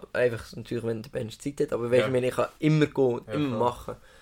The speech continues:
Speaker 1: Und ich lasse mir sicher nie mehr von jemandem, und, und wenn nachher, wenn es heisst, okay,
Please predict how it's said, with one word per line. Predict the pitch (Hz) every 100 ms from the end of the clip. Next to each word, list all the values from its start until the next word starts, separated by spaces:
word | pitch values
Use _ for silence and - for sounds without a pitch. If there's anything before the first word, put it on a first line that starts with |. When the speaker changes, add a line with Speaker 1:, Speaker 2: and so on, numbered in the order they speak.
| - - - - _ _ _ - _ -
Speaker 1:
Und | 127
ich | 127
lasse | 127
mir | 123
sicher | - 160 151 143
nie | 135 139 147
mehr | 139
von | 139 135
jemandem, | - - - - _
und, | - 123 -
und | 127 117
wenn | 120 120
nachher, | 123 131 127
wenn | 120
es | 135
heisst, | 131 -
okay, | - - 139 127